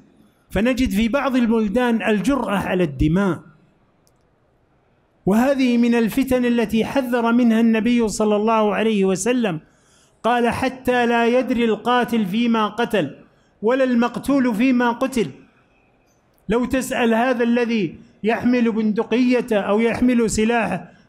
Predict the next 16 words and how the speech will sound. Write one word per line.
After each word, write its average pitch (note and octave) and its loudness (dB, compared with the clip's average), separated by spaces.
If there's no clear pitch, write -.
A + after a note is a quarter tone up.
"تقاتل A#3 -2
لماذا؟ G3 -2
تقاتل A#3 0
من؟ G3 0
ولأي B3 2
شيء A#3+ 0
تقاتل؟ G#3+ 0
لحمية؟ A3 0
لعصبية؟ G#3+ -2
لحزبية؟" A3 -2
هذه A3+ 2
لا C#4 2
يجوز. A#3+ 0
سيأتينا B3 0
أن A#3 4
الجهاد A3+ 0